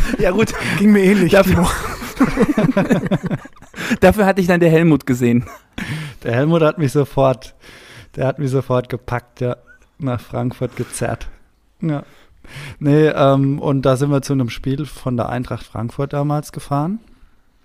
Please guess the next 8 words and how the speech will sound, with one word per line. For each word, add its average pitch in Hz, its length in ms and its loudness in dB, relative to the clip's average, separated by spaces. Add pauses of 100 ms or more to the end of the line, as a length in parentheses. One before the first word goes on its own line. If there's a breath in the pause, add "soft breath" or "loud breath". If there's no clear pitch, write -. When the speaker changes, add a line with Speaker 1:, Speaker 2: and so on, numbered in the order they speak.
(360)
Speaker 3:
Und 117 200 -2
die 113 100 0
haben 123 140 0
gegen 110 260 -4
Borussia 110 340 -8
Dortmund 127 460 -4
gespielt 151 520 -6
und, 135 400 -6